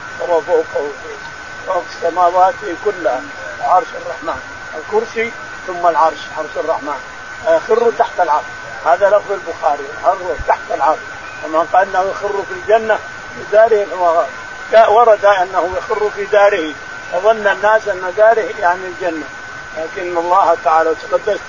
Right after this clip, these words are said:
اختار الصفوة وجعله يسجد تحت العرش، تحت، يسجد تحت العرش،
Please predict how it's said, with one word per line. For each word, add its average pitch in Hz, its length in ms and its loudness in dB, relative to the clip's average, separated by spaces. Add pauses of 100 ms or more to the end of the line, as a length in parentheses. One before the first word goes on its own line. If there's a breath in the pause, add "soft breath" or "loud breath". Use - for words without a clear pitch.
(300)
اختار 190 500 2
الصفوة 208 580 0 (380)
وجعله 175 500 4
يسجد 202 580 0
تحت - 260 0
العرش، 120 240 -6 (540)
تحت، 175 120 2 (140)
يسجد 240 500 -6 (360)
تحت - 240 0
العرش، 170 260 4